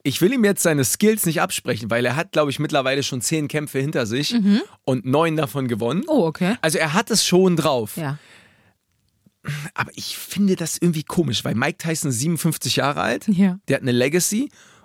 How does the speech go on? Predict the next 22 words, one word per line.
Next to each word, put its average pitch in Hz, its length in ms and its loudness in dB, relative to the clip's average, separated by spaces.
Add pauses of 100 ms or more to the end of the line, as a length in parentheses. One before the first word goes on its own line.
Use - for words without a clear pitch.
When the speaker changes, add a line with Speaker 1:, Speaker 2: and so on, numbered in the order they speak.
Speaker 1:
und 127 120 2
dann 131 180 2
kommt - 200 0
da 147 80 2
Jake 143 240 0
Paul, 156 240 2
der 143 100 2
ist 113 100 -2
siebenundzwanzig. 143 880 0
Speaker 2:
Ach, - 100 -14
krass. - 360 -14
Speaker 1:
Dreißig 190 640 0
Jahre 185 420 2
Unterschied. 156 640 2
Speaker 2:
Ah, 190 40 -4
schon 170 100 -4
viel, 156 300 -10
ja. 151 120 -10
Speaker 1:
Das 147 200 2
ist 156 120 0
richtig 202 300 -2
crazy. 160 360 -2